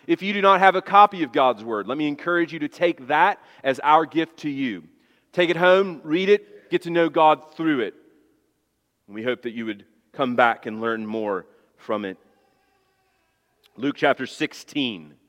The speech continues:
Luke chapter sixteen, beginning in verse one.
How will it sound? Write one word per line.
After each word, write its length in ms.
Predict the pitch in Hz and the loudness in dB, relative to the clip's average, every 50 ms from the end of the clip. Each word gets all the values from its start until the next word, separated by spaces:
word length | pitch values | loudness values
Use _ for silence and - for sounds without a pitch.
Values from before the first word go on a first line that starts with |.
| _ _ _ _ _ _ _ _ _ _ _ | _ _ _ _ _ _ _ _ _ _ _
Luke 160 | 110 120 120 - | -14 -14 -14 -6
chapter 320 | - 127 117 - - 110 | -4 -4 -4 -4 -6 -12
sixteen, 540 | - - - 131 - - - - 135 127 117 | -14 -10 -10 -10 -10 -10 -10 -8 -6 -6 -6
beginning 400 | 110 110 101 123 123 123 123 127 | -6 -6 -6 -4 -4 -4 -6 -8
in 220 | 123 117 117 110 | -8 -10 -10 -10
verse 500 | 98 110 110 110 107 107 - - - - _ _ _ _ _ _ _ _ _ _ _ _ | -8 -4 -4 -4 -4 -6 -10 -16 -20 -20 _ _ _ _ _ _ _ _ _ _ _ _
one. 420 | - 98 98 90 80 78 73 73 | -14 -10 -10 -10 -10 -12 -18 -20